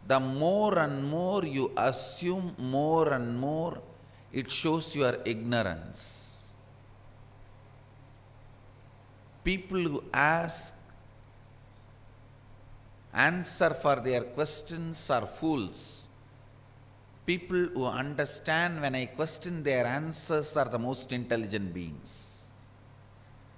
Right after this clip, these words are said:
Understand, I do two things when people come with question. Sometime I give answers to their questions, sometime I question their answers. When you put a question,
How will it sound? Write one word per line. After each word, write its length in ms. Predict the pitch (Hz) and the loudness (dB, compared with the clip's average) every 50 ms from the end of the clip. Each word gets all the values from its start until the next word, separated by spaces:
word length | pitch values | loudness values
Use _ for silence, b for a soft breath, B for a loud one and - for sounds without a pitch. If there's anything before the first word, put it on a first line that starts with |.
| B B B B B - | B B B B B -4
Understand, 520 | - 131 135 143 139 - - 170 175 175 | -2 0 0 0 -2 0 0 0 0 2
I 120 | 156 147 139 | 0 0 2
do 180 | 139 160 160 | 2 2 2
two 220 | - - 156 151 151 | 2 2 2 2 2
things 380 | - 156 143 151 143 - - | 0 -4 -4 -4 -6 -8 -6
when 140 | - 131 127 | -6 -6 -4
people 260 | 120 147 131 139 143 | -4 -6 -6 -6 -6
come 200 | 127 - 131 131 | -4 -2 -2 -2
with 180 | 131 123 - - | -2 -4 -2 0
question. 460 | - 117 - - - 107 85 71 - - - - - - - - - - - - - - - - - - - - - - - - - - - - - - - - - - - - - - - - - - - - - - - - - | 0 0 0 -2 -4 -8 -8 -8 -10 -12 -16 -18 -20 -20 -20 -20 -20 -20 -20 -20 -20 -20 -20 -20 -20 -20 -20 -20 -20 -20 -20 -20 -20 -20 -20 -20 -20 -20 -20 -20 -20 -20 -20 -20 -20 -20 -20 -20 -20 -20 -20 -20 -20 -20 -20 -20 -20
Sometime 640 | - - - - 147 160 156 - 170 180 190 185 175 | -16 -4 0 0 0 2 4 4 4 6 4 2 0
I 100 | 160 151 | 0 0
give 280 | 123 131 165 165 160 - | 0 0 0 0 0 0
answers 600 | - 131 147 160 170 160 - - 175 156 151 - | 0 0 2 0 -2 -4 -4 -2 -2 -2 -2 -4
to 80 | - 131 | -6 -2
their 220 | 117 131 127 120 | 0 2 2 2
questions, 840 | - - 143 139 - - - 180 185 180 175 - - - - - - - - - B B B B B B B B | 2 -2 -4 -4 -4 -6 -8 -8 -8 -8 -8 -10 -12 -14 -14 -16 -16 -18 -20 -20 B B B B B B B B
sometime 560 | - - - 135 131 139 - 156 165 175 170 | -16 -4 -2 -2 -2 2 4 4 4 4 2
I 140 | 160 139 131 | 0 0 -2
question 600 | - - - 147 147 - - - 156 147 143 139 - - - - - - - - | -2 0 0 0 0 0 -2 -4 -6 -6 -6 -8 -12 -16 -20 -20 -20 -18 -14 0
their 360 | 98 117 113 110 107 - - | 4 6 8 8 6 4 2
answers. 800 | 107 120 127 135 139 135 - - - 107 - - - - - - - B B B B B B B B B B | 2 2 2 2 -2 -4 -6 -6 -4 -4 -4 -4 -8 -10 -10 -12 -14 B B B B B B B B B B
When 200 | 98 113 139 143 | 0 2 2 2
you 140 | 143 135 131 | 2 0 -2
put 280 | - - - 190 190 190 | -4 -2 -2 0 2 2
a 80 | 160 | 2
question, 580 | - - 143 156 156 - - - 165 151 131 | 2 2 0 0 0 0 -4 -4 -6 -6 -6